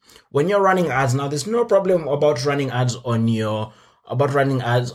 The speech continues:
on your website. Now, the only issue that Google has that ads should not be disruptive. They should not distract, um, anyone who, who is, who is on your website. You can have an ad, let's say a small, um, banner ad on the side,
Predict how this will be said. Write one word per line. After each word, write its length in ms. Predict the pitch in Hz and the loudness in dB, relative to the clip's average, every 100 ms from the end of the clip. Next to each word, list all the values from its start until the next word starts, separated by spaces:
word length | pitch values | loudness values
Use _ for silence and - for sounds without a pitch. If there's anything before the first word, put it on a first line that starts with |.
| - | -2
on 300 | 123 120 120 | 0 2 2
your 280 | 120 117 113 | 2 2 2
website. 440 | 147 165 - 131 | 2 2 2 2
Now, 160 | 127 131 | 2 2
the 120 | 135 | 0
only 300 | 156 208 196 | 0 0 2
issue 180 | 180 170 | 0 2
that 180 | 143 127 | 0 0
Google 320 | 156 151 147 | -2 0 0
has 420 | 127 147 143 139 | 0 0 0 0
that 200 | 127 120 - | 0 -2 0
ads 320 | 151 139 - | 0 0 -2
should 240 | - 151 | -4 -4
not 300 | 143 135 - | -2 -4 -4
be 160 | 139 135 | -4 -2
disruptive. 680 | 127 120 - 127 - 107 98 - - - | 0 -2 0 -2 -2 -6 -6 -16 -20 -4
They 140 | 131 131 | 2 2
should 320 | 123 175 180 | 2 2 2
not 300 | 160 156 - | 4 2 0
distract, 720 | 127 120 - 143 156 139 - - - | -2 -4 -2 0 0 0 -6 -14 -2
um, 500 | 123 123 123 120 123 147 | 2 4 4 2 0 2
anyone 400 | 151 147 139 131 | 2 4 2 0
who, 360 | 127 151 143 - | -2 -4 -4 -4
who 300 | 127 127 147 | -4 0 -2
is, 260 | 131 127 | 0 -4
who 260 | - 131 151 | -4 0 0
is 140 | 127 | 0
on 160 | 131 131 | 0 2
your 100 | 131 | 2
website. 320 | 135 127 101 - - - - | 2 -2 -8 -12 -20 -20 -10
You 100 | 302 | 0
can 140 | 269 | 2
have 180 | 247 196 | 4 2
an 100 | 139 | -2
ad, 260 | 143 151 147 | 2 2 2
let's 200 | 156 - | 0 -2
say 160 | 156 | -2
a 120 | - 123 | -2 -2
small, 840 | - 139 147 151 151 151 147 - | -2 0 2 2 4 4 2 0
um, 520 | 127 127 123 120 117 | 2 4 2 -2 -2
banner 260 | 120 143 131 | -2 0 0
ad 200 | 131 123 | 0 -2
on 120 | 104 | -2
the 100 | 98 | -10
side, 560 | - 170 160 156 151 | -6 -2 0 2 2